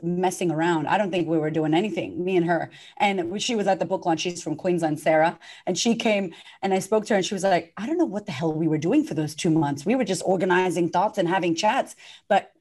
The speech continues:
come August, August, September, October, November. Yeah, come August, we were like,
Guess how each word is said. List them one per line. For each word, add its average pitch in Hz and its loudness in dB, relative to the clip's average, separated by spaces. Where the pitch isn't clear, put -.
come 226 0
August, - 0
August, 165 -4
September, 147 -6
October, - -10
November. 139 -6
Yeah, 170 0
come 202 0
August, 160 -2
we 165 0
were 160 0
like, 147 -4